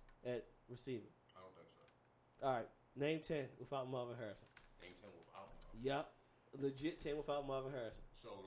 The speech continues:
Speaker 2: the, the five that are playing now that I think are better than Marvin Harrison: Julio, A B,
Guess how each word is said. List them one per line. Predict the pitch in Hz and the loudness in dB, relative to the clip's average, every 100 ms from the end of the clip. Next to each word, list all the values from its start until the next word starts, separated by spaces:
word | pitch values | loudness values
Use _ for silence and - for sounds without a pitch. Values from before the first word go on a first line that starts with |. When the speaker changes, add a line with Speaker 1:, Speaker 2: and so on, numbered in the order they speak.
| 98 98 | -10 -10
Speaker 2:
the, | 101 | -10
the | - | -4
five | 127 131 135 139 139 - - - - - - - - - - - - | 2 2 4 0 0 8 12 12 12 0 -10 -12 -18 -18 -20 -20 0
that | 107 110 | 6 6
are | |
playing | 113 120 110 107 | 6 0 0 2
now | 101 101 95 | 4 4 4
that | 90 | 4
I | 92 | 4
think | 92 107 92 92 | 4 2 0 -2
are | |
better | 90 104 101 | 0 0 0
than | 90 78 | -2 2
Marvin | 82 78 78 | 2 2 -2
Harrison: | 80 73 71 76 73 - - - - - - - - - - - - - | -2 -2 -6 -12 -14 -16 -20 -20 -20 -20 -20 -20 -20 -20 -20 -20 -20 -6
Julio, | 95 90 85 80 85 82 - - - - - 90 | -2 0 2 2 0 -6 -16 -20 -20 -20 -12 -4
A | 82 | -2
B, | 78 76 76 | -2 -2 -4